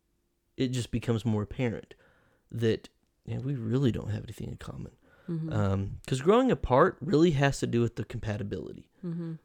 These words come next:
Speaker 1: Uh, the falling out of love, the, the things that you have in common, the, the, the stories you've shared, the adventures you wanna have, the future you see each other having.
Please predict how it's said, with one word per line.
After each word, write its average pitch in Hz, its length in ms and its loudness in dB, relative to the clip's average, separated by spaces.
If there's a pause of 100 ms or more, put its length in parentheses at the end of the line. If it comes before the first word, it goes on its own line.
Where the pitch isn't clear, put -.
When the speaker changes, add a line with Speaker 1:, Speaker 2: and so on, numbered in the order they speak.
Speaker 1:
Uh, 107 360 0 (340)
the 113 160 -2
falling 107 420 2
out 101 120 0
of 107 120 -4
love, 143 500 10
the, 110 160 2 (300)
the 120 100 -4
things 110 280 -2
that 87 100 -4
you 110 140 0
have 98 200 2
in 104 140 0
common, 117 800 6
the, 98 440 4 (500)
the, 101 500 8
the 113 140 0
stories 131 500 8
you've 113 140 4
shared, 107 420 4
the 107 80 0
adventures 113 520 2
you 113 80 4
wanna 107 240 6
have, 101 360 4
the 110 80 -4
future 127 320 2
you 110 160 0
see 110 160 -2
each 104 160 -4
other 104 180 0
having. 98 420 0